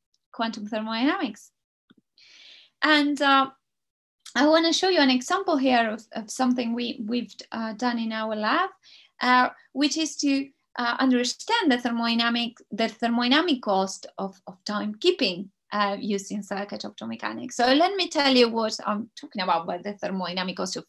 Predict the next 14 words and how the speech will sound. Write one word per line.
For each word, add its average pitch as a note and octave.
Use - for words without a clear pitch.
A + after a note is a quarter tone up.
timekeeping. B3
And C#4
this F#4+
is G4+
a E4
cartoon B3
of, A3
um, G#3
uh, G#3
made G#3
by, F#3
uh, G3
our G3
collaborators, G3+